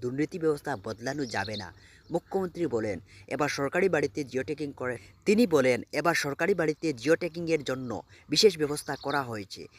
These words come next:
এবার জিওট্যাগিং করা হবে আত্মসহায়ক দল থেকে। স্বনির্ভর গোষ্ঠীগুলির সঙ্গে বসবাসকারী ভাই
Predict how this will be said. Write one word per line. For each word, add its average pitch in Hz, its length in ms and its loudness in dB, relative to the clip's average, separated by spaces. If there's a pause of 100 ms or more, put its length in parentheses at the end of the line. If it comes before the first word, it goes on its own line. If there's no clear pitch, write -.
(100)
এবার 151 200 0 (100)
জিওট্যাগিং 180 440 0
করা 147 260 0
হবে 143 160 -2 (120)
আত্মসহায়ক 165 600 -4 (120)
দল 120 120 -2
থেকে। 104 280 -12 (340)
স্বনির্ভর 180 420 2
গোষ্ঠীগুলির 160 600 -2
সঙ্গে 143 280 -2 (320)
বসবাসকারী 147 580 0
ভাই 123 240 -2